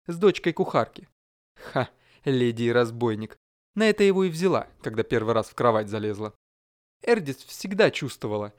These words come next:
когда у милорда игривое настроение, и специально потакала ему. Никакого насилия. А Фарика тому свидетель.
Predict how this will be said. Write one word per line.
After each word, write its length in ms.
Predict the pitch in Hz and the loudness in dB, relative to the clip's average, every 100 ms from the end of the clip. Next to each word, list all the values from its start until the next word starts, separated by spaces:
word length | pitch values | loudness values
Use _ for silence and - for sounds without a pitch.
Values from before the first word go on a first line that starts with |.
| _ | _
когда 260 | - 131 127 | -6 4 4
у 80 | 123 | 4
милорда 400 | 127 127 113 135 | 2 0 0 -4
игривое 420 | 135 139 127 120 | -4 -2 0 -2
настроение, 680 | 117 - 135 120 104 104 - _ _ - | -4 -2 0 0 -4 -12 -18 _ _ -14
и 60 | 123 | -14
специально 500 | - - 196 190 170 | -12 -4 0 0 -2
потакала 500 | 165 170 170 127 107 | -6 -2 2 2 2
ему. 280 | 110 104 - _ _ _ _ - | -6 -12 -20 _ _ _ _ -4
Никакого 460 | 208 240 262 247 | -2 -2 -2 -2
насилия. 600 | 233 220 - 117 107 - _ _ _ _ | -2 -4 -8 -8 -8 -10 _ _ _ _
А 100 | 151 | -4
Фарика 380 | 175 185 226 170 | 0 0 0 -2
тому 200 | 175 170 | 0 -4
свидетель. 560 | - 180 175 151 107 | -6 -6 -4 -4 -8